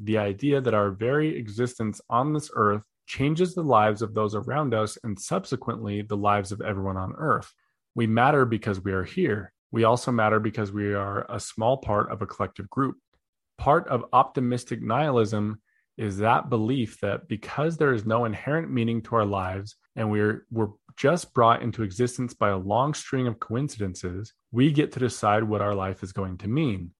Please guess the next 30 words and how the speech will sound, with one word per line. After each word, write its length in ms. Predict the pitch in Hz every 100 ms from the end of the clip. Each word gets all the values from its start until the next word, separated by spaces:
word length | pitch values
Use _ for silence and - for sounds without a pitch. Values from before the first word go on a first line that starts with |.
| _ _ -
That's 280 | 113 131 -
what 140 | 147
this 200 | 120 107
song 280 | 110 104 101
means 260 | 101 95 -
to 100 | 98
me. 420 | 135 120 95 95 _ -
I'm 180 | 113
here 280 | 90 123 139
for 140 | 151 131
such 240 | 120 -
a 80 | 98
small 420 | - 107 107 127
blip 260 | 123 127 151
of 140 | -
time. 420 | 117 107 104 107 -
I 120 | 113 104
am 120 | 101
going 260 | 110 120
to 60 | 131
spend 320 | - 123 120
my 160 | 117 117
blip 300 | 104 107 -
creating 400 | - 110 101 98
my 240 | 95 98
own 340 | - 143 190 127
meaning, 440 | 98 92 92 107 _ -
getting 240 | 120 110
as 120 | 104 95
much 360 | 113 160 -